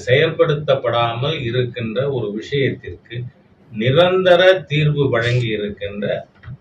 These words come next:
மதுரை உயர்நீதிமன்ற பெஞ்சுக்கு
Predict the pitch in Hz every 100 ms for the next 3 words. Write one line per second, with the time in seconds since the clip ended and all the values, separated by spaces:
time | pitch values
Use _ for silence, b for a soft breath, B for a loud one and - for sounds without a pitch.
0 | 127 117 120 123 123 120 104 - 127 143
1 | 143 139 123 120 113 107 107 104 101 -
2 | 117 - - 120 - 135 98